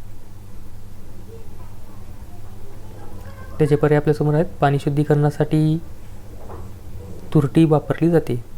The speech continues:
सतरावा, अतिसारामुळे शरीरातील पाणी कमी झाल्यामुळे खालीलपैकी कोणता उपचार केला जातो? अतिसारामुळे जेव्हा पाणी शरीरातील कमी होतं त्यावेळेस कोणता उपचार वापरला जातो? तर तो पर्याय आहे उत्तर क्रमांक एक,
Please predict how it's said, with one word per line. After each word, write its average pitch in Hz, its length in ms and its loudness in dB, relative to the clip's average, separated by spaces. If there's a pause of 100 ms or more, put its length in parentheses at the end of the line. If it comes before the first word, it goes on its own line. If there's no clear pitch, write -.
(1300)
सतरावा, 151 440 8
अतिसारामुळे 165 760 6
शरीरातील 147 480 4
पाणी 147 320 4
कमी 156 300 4
झाल्यामुळे 160 500 6
खालीलपैकी 147 580 4
कोणता 143 360 2
उपचार 151 400 4 (100)
केला 139 240 6
जातो? 139 320 2 (1600)
अतिसारामुळे 147 600 4
जेव्हा 147 200 8
पाणी 143 540 2
शरीरातील 147 360 2
कमी 147 260 2
होतं 151 160 4
त्यावेळेस 143 260 4
कोणता 143 280 2
उपचार 143 240 2
वापरला 143 320 2
जातो? 143 140 4
तर 143 160 0
तो 147 300 6
पर्याय 139 480 4
आहे 139 260 6
उत्तर 151 300 2
क्रमांक 143 480 0
एक, 151 280 4